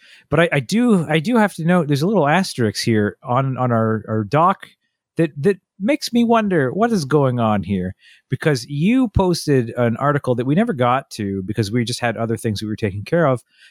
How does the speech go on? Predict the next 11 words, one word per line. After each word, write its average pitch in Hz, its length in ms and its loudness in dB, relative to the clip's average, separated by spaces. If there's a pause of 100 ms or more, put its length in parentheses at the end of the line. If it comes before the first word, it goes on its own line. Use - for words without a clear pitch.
(140)
about 143 400 2
a 135 140 -2
leak 156 500 0 (340)
of 151 180 2
the 151 200 0
iPhone 254 680 0
fourteen. 202 1300 -2 (200)
And 175 180 2
when 180 140 4
that 240 260 0
happened, 160 600 -2